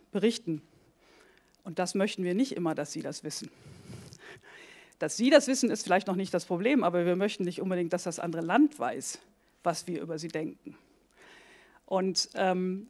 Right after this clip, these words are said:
das machen wir nicht aus Willkür, sondern weil wir manchmal uns denken, wenn das andere Land wüsste, was wir da reinschreiben, dann wären die nicht sehr fröhlich und würden uns nicht sehr mögen. Und wahrscheinlich würden sie uns nicht mehr mit uns reden.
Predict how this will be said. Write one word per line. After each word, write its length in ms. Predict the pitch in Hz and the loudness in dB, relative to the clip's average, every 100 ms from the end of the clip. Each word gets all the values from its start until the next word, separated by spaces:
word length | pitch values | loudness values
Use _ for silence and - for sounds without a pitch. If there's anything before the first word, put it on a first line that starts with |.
| - - - _ _ _ _ _ _ _ - - | -20 -20 -20 _ _ _ _ _ _ _ -20 -4
das 200 | 202 220 | -2 4
machen 220 | 226 277 | 4 6
wir 80 | 240 | 4
nicht 160 | 254 | 2
aus 180 | 185 190 | 2 2
Willkür, 340 | 233 294 330 | 0 0 0
sondern 280 | 254 240 220 | 2 2 2
weil 160 | 220 220 | 2 2
wir 80 | 214 | 2
manchmal 520 | 208 240 262 226 196 - - 123 - | 0 0 0 0 -2 -10 -14 -14 -6
uns 260 | 214 196 | -6 -4
denken, 420 | - 214 269 247 202 | 0 2 2 -2 -2
wenn 120 | 208 | 2
das 160 | 208 | 2
andere 260 | - 254 254 | 2 2 4
Land 280 | 214 214 190 | 4 2 0
wüsste, 280 | 262 - 214 | -4 -2 -2
was 160 | 208 | 0
wir 100 | 220 | 2
da 120 | 202 | 2
reinschreiben, 640 | 185 196 277 - 180 175 196 | 4 2 2 2 2 2 2
dann 200 | 185 185 | 0 0
wären 200 | 196 208 | -2 -2
die 280 | 208 208 202 _ _ _ _ _ _ _ - | -2 -2 -6 _ _ _ _ _ _ _ -10
nicht 180 | 185 185 | -6 -2
sehr 120 | 190 | -2
fröhlich 540 | - 233 202 147 - - - - | 6 6 6 -2 -10 -16 -20 -12
und 140 | 175 | -4
würden 260 | 185 196 - | -2 -2 -2
uns 260 | 196 - | -6 -6
nicht 220 | 185 190 | -8 -8
sehr 120 | - 190 | -4 2
mögen. 440 | 202 208 165 151 _ - | 4 4 2 -8 _ -12
Und 260 | 180 - - | -12 -12 -10
wahrscheinlich 520 | 180 175 185 208 196 | -6 2 4 4 0
würden 140 | 202 196 | -2 0
sie 100 | 208 | -2
uns 260 | 190 - | -2 -6
nicht 200 | - - | -8 -4
mehr 100 | 226 | -2
mit 140 | 202 196 | -2 -4
uns 200 | 190 208 | -4 0
reden. 340 | 196 147 - | -2 -2 -12